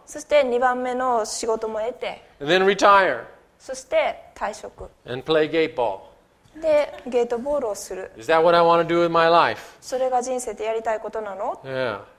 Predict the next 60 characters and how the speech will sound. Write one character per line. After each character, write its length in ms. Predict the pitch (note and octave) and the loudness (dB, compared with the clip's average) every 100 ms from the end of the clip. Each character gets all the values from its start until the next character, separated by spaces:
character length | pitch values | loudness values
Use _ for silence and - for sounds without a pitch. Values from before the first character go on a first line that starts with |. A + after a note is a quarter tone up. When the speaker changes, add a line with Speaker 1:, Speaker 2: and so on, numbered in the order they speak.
| - | -12
Speaker 2:
And 240 | C3+ C3+ | -8 -2
I 200 | C3+ C3+ | 0 0
just 260 | C3 C3+ - | 0 -6 -4
thought, 220 | A#2+ - | -6 -4
"Boring." 640 | D3 C#3+ D#3 C#3+ C3 A#2+ G2+ _ _ _ _ _ | -2 2 2 0 -2 -8 -14 _ _ _ _ _
Speaker 1:
う 60 | A#3+ | -12
わ、 160 | A3 | -12
そ 160 | A3 C4 | -10 -10
れ 100 | B3+ | -6
は 140 | A#3+ A#3 | -6 -6
退 280 | - A#3+ | -8 -12
屈 260 | A#3+ B3+ C4 | -10 -14 -8
だ 160 | A#3+ A#3 | -8 -8
と 140 | G#3 | -12
思 180 | F#3+ F#2+ | -14 -16
い 60 | F2+ | -16
ま 140 | - | -20
し 60 | - | -12
た。 80 | |
Speaker 2:
And 100 | C3 | -10
so 440 | C3 - D3+ D3+ E3+ | -10 0 2 2 2
I 240 | D3+ D3+ | 2 2
had 180 | E3 E3+ | 2 -2
to 120 | E3+ | -2
make 220 | E3 E3+ | -6 -6
a 80 | E3+ | -6
choice. 320 | - G#3 B2 G2 - _ _ _ | -6 -6 -6 -8 -20 _ _ _
Speaker 1:
だ 60 | - | -8
か 80 | C4 | -6
ら 80 | A#3+ | -6
そ 100 | C4 | -4
こ 160 | C4+ | -4
で 340 | C4+ F4 A3 - _ - | -4 -4 -6 -10 _ -12
選 160 | B3+ C4 | -4 -2
ば 120 | B3+ | -2
な 160 | A3+ | -2
い 60 | F#3 | -6
と 80 | F3+ | -10
い 20 | |
け 100 | E3+ | -12
な 100 | F#3 | -16
か 100 | E3+ | -18
っ 40 | - | -20
た。 80 | - | -6
Speaker 2:
A 120 | D3+ | -2
scary 580 | D#3+ D#3 - G#3+ G#3+ G#3+ | -2 -4 0 4 4 0
choice. 580 | - A3+ E3 A2+ - - - _ | 0 2 2 -2 -10 -12 -18 _
Speaker 1:
す 240 | - - C#4 | -20 -12 -6
ご 140 | D4 | -6
く 140 | C4+ A#3+ | -4 -8
怖 440 | - B3 B3 B3 | -4 0 2 2
い 180 | A#3 F#3 - _ - | 0 -6 -16 _ -20
選 240 | - - G#3+ | -16 -12 -8
択 260 | G#3+ - | -10 -10
肢。 140 | F#3+ C3+ | -14 -8
Speaker 2:
And 160 | D3 | 0
that 180 | D#3+ F#3 | 4 4
is 240 | F3 E3 A2+ | 4 0 -4
believe 420 | C3 D#3 E3+ D#3 | -6 -4 -6 0
God. 340 | E3+ D#3 A#2 | 4 4 2